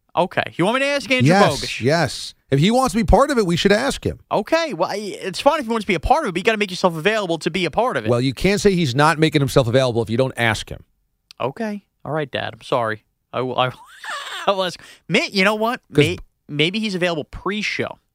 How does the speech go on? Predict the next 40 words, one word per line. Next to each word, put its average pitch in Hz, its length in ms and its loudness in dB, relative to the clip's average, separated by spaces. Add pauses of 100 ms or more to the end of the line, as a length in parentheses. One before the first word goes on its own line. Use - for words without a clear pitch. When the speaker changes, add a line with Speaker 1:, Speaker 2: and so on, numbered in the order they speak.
(220)
Speaker 2:
Maybe. 208 400 2 (720)
Speaker 1:
Maybe 139 240 0
that's 160 240 -2
the 131 80 -2
play. - 220 -4
Speaker 2:
And 127 120 0
Bogusch 160 360 2
would 143 60 2
be 143 100 2
a 123 40 0
very 117 380 0
good 135 160 2
addition. 151 480 0 (340)
Speaker 1:
Okay. 180 240 -2
Speaker 2:
I 330 400 -10
think 104 140 -2
he's 101 120 -4
very 113 320 2
funny. 151 420 0 (200)
Speaker 1:
I, 135 120 2 (240)
I 156 220 2
like 262 280 -2
Andrew 220 240 -2
Bogusch. 131 280 0
I - 20 -10
think 120 120 -8
he's 120 140 -8
witty. 185 220 -4
He's 180 100 -6
funny. 202 400 -2
I 127 80 -6
think 131 160 -8
he's 120 140 -6
missed 156 260 -2
on 156 80 -2
Trash 147 300 -2
Tuesdays 202 480 -4
when 202 80 -2
he's 196 140 -4
out. 208 340 -2